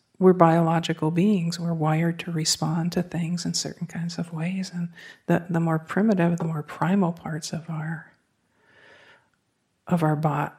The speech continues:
our mind, our brain, nervous system, you know, they're quick actors, right?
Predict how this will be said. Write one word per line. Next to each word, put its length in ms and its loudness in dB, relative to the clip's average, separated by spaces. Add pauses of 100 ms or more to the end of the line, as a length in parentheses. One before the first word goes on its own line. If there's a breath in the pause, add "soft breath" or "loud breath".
our 160 2
mind, 540 -2
our 180 0 (540)
brain, 500 0
nervous 320 -4
system, 640 -4 (520 soft breath)
you 100 2
know, 80 4
they're 240 4 (2000 loud breath)
quick 240 6
actors, 640 0 (580 soft breath)
right? 300 0